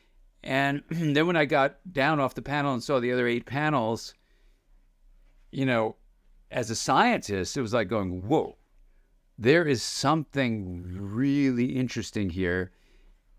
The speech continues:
The Enneagram, you know, some people say has hundreds and hundreds of years of history. You know, Gurdjieff talked about it in the last century. Then in the nineteen, early seventies,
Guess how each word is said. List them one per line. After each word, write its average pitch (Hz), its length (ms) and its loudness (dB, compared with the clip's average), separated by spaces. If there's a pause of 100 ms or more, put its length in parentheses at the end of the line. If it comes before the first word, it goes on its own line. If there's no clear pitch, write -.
(480)
The 113 200 2
Enneagram, 139 960 2
you 131 80 2
know, 120 120 0
some 127 180 -4
people 117 200 -2
say 117 200 2
has 98 120 2
hundreds 131 480 -4
and 110 100 -2
hundreds 113 340 -4
of 95 60 -6
years 104 240 2
of 98 120 -4
history. 120 920 0 (500)
You 117 120 0
know, 90 160 0
Gurdjieff 117 540 2
talked 107 320 -2
about 104 220 2
it 87 40 -4
in 92 80 -2
the 92 40 0
last 90 300 -2
century. 113 920 0 (400)
Then 98 680 -2
in 104 180 -4
the 92 80 0
nineteen, 101 480 -2 (800)
early 117 280 2
seventies, 117 920 2